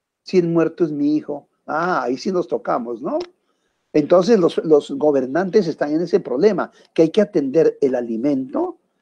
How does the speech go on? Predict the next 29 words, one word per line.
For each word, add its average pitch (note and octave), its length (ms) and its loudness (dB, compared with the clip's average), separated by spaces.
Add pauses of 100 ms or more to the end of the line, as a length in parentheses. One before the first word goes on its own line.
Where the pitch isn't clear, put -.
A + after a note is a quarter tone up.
(140)
pero - 180 2
también C#3 320 2
hay F#3 100 0
que F3 140 -2
atender D3 460 -4
la D3+ 140 -8
parte C3+ 300 -6
económica - 760 -8 (240)
y D#3+ 80 0
la, A#2 280 -4
la G#2+ 200 -12
salud, A2+ 500 0 (360)
hay B2 100 -8
que - 100 -2
atenderla. A#2 560 -6 (220)
Bien, C#4+ 280 4 (640)
entonces F#3 600 2
es - 120 -2
un G3+ 100 -2
cambio E3+ 380 -4
de A2+ 80 -2
época, - 300 -14
no D#3+ 160 0
solamente A3 460 -6
por E3 100 -4
la A#2 100 -6
pandemia, B2+ 440 -4
desde A2+ 320 -2
antes, A2+ 400 -8